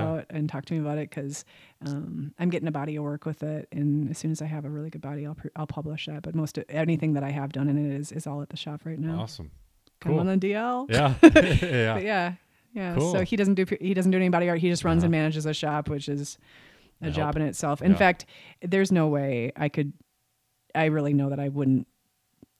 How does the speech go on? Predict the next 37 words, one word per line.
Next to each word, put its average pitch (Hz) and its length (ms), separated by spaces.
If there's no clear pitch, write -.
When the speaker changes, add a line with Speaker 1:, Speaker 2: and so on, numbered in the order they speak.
Speaker 1:
I 156 120
wouldn't 139 360
have 143 260
accomplished 135 600
or 139 60
be 139 300
where 139 160
I'm 135 120
at 131 200
in 160 60
my 143 80
career 147 260
without 143 300
him. 147 420
Speaker 2:
Yep. 78 160
Speaker 1:
He's 156 200
pushed - 260
me 143 300
to, - 120
to 165 80
do 151 180
what 143 120
he 143 120
knows 139 340
I 135 120
wanna 135 340
do, 175 420
Speaker 2:
Yep. 156 80
Speaker 1:
even 147 160
when 139 120
I 139 80
wasn't, 139 440
like, 143 280
gutsy 143 340
enough 135 260
to 143 80
just, - 400